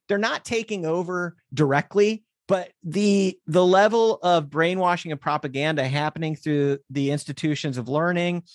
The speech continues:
public education, and then through the regime media, and then the control of alternative media, it generates action in the,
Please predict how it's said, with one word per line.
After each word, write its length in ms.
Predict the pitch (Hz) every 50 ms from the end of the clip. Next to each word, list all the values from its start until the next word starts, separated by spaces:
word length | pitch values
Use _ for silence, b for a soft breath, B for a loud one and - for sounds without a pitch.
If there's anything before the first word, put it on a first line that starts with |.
| b b b _
public 300 | - 165 165 156 156 139
education, 800 | 160 147 139 - - - - 185 185 180 175 - 190 180 175 175 175 b b b b b
and 160 | 151 156 160 160
then 160 | 151 151 147
through 420 | - - 165 156 151 151 147 135 _ _ _ -
the 60 | 139
regime 460 | 143 151 147 127 147 165 160 147 135
media, 580 | 143 175 254 330 220 147 123 120 117 120 135 139 _ _ _ -
and 120 | 156 156 156
then 100 | 156 147
the 80 | 143
control 800 | - - - 143 131 - - - 202 220 226 196 156 151 160 _ _ _ -
of 140 | 139 131
alternative 500 | 151 147 - - 208 226 247 220 180 131
media, 500 | 135 135 127 127 123 123 123 123 127 131 - b b b b b b b _ -
it 300 | 185 208 202 - 160 143
generates 1000 | 131 139 160 190 208 240 247 240 233 214 202 185 175 175 170 - - - - _ _ _ _ _ _ _ _ _ _ - -
action 800 | 165 175 185 208 214 - - - - 170 143 135 135 131 143 139 _ -
in 380 | 175 190 196 208 202 185 151 - _ -
the, 320 | - 160 147 143 135 120